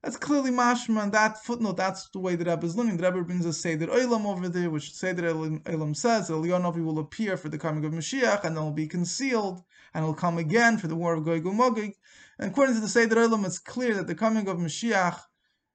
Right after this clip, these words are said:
that, uh, the, the, that, uh, that we're talking about happens before the war of Gog and Magog.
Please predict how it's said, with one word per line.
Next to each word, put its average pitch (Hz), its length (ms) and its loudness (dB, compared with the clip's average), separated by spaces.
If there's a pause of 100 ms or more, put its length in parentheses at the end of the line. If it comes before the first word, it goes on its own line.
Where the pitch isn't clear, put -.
(220)
that, 165 520 2
uh, 170 140 2
the, - 0 -
the, 170 760 0
that, 156 240 -2 (140)
uh, 160 60 -4
that 156 140 -2
we're 156 80 0
talking 233 440 4
about 165 560 2 (440)
happens 220 560 2
before 233 600 2
the 185 140 -4
war 190 220 0
of 165 120 -2
Gog 165 240 0
and 156 120 0
Magog. 143 320 -4